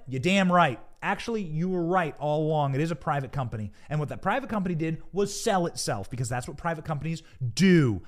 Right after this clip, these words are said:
And they sold themselves for a premium. They delivered great value to their shareholders. And now Gerant Davies can go find himself a new job. We're hiring here at, uh, <laughs> at our company. You're welcome to apply. Yes, you're welcome to apply, Gerant,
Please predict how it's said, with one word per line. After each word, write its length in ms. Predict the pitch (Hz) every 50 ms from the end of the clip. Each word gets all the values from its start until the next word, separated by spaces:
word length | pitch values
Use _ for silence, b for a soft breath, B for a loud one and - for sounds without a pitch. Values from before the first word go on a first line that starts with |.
| B B B
And 120 | 139 139
they 80 | 123 110
sold 420 | 101 - - - 214 240 269 240
themselves 460 | 254 254 247 - - 240 240 240 214
for 240 | - - - - 120
a 60 | 113
premium. 580 | 117 - - - 247 269 254 262 262 254 262 233 -
They 80 | 139
delivered 400 | 123 117 135 139 135 127 131 120
great 240 | 101 - 185 247 262
value 240 | - 214 208 208 196
to 80 | 190 180
their 80 | 170
shareholders. 600 | - - 170 156 143 139 139 147 139 139 139 135 B B B B B B
And 180 | - 208 196 175
now 220 | 160 156 147 147
Gerant 500 | 143 117 151 156 156 151 147 143 139 -
Davies 460 | - 277 349 339 285 220 220 220 208
can 140 | - - 196
go 100 | 170 170
find 300 | 160 - - 143 135 131
himself 340 | 135 120 - 127 110 107 - B B B -
a 100 | - 165
new 360 | 143 127 117 104 95 92 90 B B B
job. 500 | 123 113 196 190 175 165 143 113 104 - - -
We're 180 | - - 247 359
hiring 500 | 277 247 233 233 233 233 233 247 254 254
here 460 | 240 185 214 277 330 277 254 269 269 -
at, 320 | 175 156 160 170 165 - -
uh, 360 | 156 165 170 165 160 160 156 - -
<laughs> 540 | - 156 165 - - 143 - - - - -
at 180 | 226 190 151 -
our 180 | 208 196 196
company. 480 | 202 202 - 208 180 156 185 175 175 180 B B B B B 139 208 107
You're 240 | 143 160 180 170 165
welcome 720 | 151 143 123 117 135 160 196 202 175 - - 185 165 151
to 160 | 135 170 151
apply. 720 | 127 120 - 143 139 139 139 135 131 123 120 113 104 95 92
Yes, 440 | 101 117 131 131 117 110 101 - -
you're 140 | 127 123 123
welcome 500 | 123 147 151 151 151 147 151 147 143 135
to 160 | - 143 131
apply, 400 | 127 - - 131 127 127 127 127
Gerant, 500 | 123 110 117 117 113 110 110 110 107 -